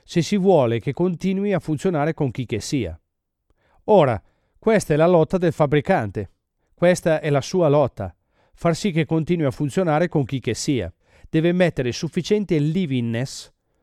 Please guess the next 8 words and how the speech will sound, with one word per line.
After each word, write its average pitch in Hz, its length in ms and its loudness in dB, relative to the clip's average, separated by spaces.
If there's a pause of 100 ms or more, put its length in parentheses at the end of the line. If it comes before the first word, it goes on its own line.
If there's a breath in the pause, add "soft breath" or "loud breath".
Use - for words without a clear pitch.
(320)
sufficiente 175 640 -2
compattezza 135 880 -2 (140)
e 143 120 -2
funzionalità 165 920 0
nella 151 180 0
motocicletta. 123 840 -4 (220)
Crunch, 185 680 -2
sapete? 156 580 -2